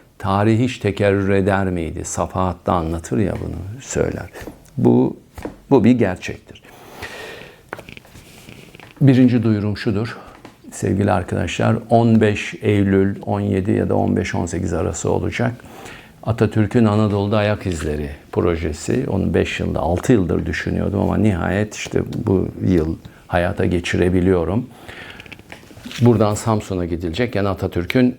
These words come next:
bağımsızlık mücadelemizi başlattığı rota Samsun'a gidilecek. Samsun'dan Havza, Amasya,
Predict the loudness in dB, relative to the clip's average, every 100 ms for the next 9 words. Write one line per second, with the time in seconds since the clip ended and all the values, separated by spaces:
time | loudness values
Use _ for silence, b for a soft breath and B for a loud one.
0 | -8 -2 2 2 0 -2 -4 2 2 2
1 | -4 -2 -2 -2 -2 -4 -4 -4 -4 -4
2 | -4 -4 -4 -2 2 0 0 0 0 -2
3 | -10 -20 -20 -2 0 0 -4 -8 -6 -8
4 | -8 0 0 0 0 0 -2 -6 -6 -8
5 | -2 0 0 0 -2 -2 -2 -2 0 0
6 | -2 0 0 0